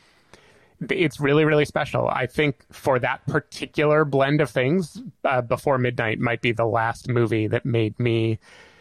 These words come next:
feel that way. It's just so rare for a movie to come along and offer you that. So yeah, love, love this movie. And of course, there's so much that I don't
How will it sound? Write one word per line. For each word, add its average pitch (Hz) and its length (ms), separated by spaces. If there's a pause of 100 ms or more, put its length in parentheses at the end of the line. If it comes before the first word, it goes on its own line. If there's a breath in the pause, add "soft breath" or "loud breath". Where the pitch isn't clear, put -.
(120)
feel 139 500
that 110 240
way. 110 260
It's 117 140
just - 200
so 127 120
rare 120 400
for 120 220
a 117 60
movie 113 240
to 107 80
come 117 160
along 104 480
and 104 300 (1500 soft breath)
offer 156 280
you 113 180
that. - 240 (120)
So 110 360
yeah, 107 160 (120)
love, 123 420
love 139 240
this - 180
movie. 110 240
And 151 140
of - 80
course, - 480 (540 loud breath)
there's 151 180
so 165 180
much 156 280
that 131 140
I 131 260
don't 123 260